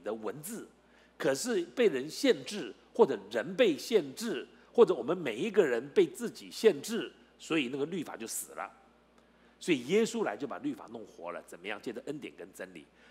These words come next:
这就是为什么当我们在不同的国家、不同的地方、不同的年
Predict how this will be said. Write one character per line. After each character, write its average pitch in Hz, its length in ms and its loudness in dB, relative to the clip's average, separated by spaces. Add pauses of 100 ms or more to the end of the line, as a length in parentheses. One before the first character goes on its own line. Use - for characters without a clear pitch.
(220)
这 233 80 -2
就 226 140 2
是 208 80 -2
为 226 240 0
什 - 260 -10
么 78 220 -14 (3250)
当 233 100 6
我 190 60 2
们 143 100 -4
在 151 60 2
不 143 140 -6
同 113 120 -12
的 104 80 -10
国 - 200 -10
家、 110 120 -4
不 120 140 -4
同 117 140 -8
的 107 80 -8
地 113 160 -8
方、 110 180 -6
不 190 100 0
同 135 160 -2
的 117 80 -8
年 92 220 -12